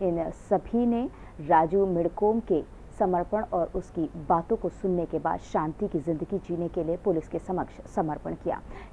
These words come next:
समर्पण करने वाले इनामी नक्सलियों को अधिकारियों ने दस दस हज़ार रुपए के प्रोत्साहन राशि का चेक सौंपा। इस दौरान एसपी डॉक्टर अभिषेक पल्लव, सीईओ जिला पंचायत सच्चिदानंद आलोक, सीआरपीएफ के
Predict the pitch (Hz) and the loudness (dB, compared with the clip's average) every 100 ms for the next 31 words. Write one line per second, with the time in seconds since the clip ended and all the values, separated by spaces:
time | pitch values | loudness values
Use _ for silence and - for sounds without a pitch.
0 | - 247 247 254 277 254 254 254 233 247 | 0 4 4 4 0 2 2 2 2 2
1 | 240 185 165 165 151 156 - 185 185 185 | 2 0 0 0 -2 -4 -6 -2 0 0
2 | 185 - 180 165 - 170 170 233 190 151 | -2 0 -4 -4 -2 0 0 0 0 -2
3 | - - - 156 170 - 170 - 156 165 | -8 -14 0 4 4 4 -2 -2 -2 2
4 | 160 156 165 151 165 - 160 - 175 170 | 2 2 0 -2 -2 -2 -4 -2 -4 -2
5 | 156 160 156 214 202 156 - - 156 - | 2 0 0 -4 -2 -4 -2 4 4 4
6 | 151 139 - - - - - 254 240 233 | -2 0 -2 -4 -10 -14 2 6 10 10
7 | 220 254 - 196 - 175 - 180 - - | 8 4 0 0 0 -4 2 2 2 -2
8 | 175 175 - 175 - 170 160 202 285 - | -4 -4 0 0 2 0 2 2 0 -8
9 | - - - 269 - 226 - 190 170 - | -16 -2 4 4 4 0 4 4 4 4
10 | 165 180 - - 165 160 190 170 247 - | 6 8 8 2 -2 0 2 2 0 2
11 | 196 190 160 156 156 151 - 165 165 233 | 2 4 2 2 2 0 4 4 6 2
12 | - 277 - 220 180 156 - 240 233 - | 2 -2 0 6 6 6 2 0 2 4
13 | 175 | 2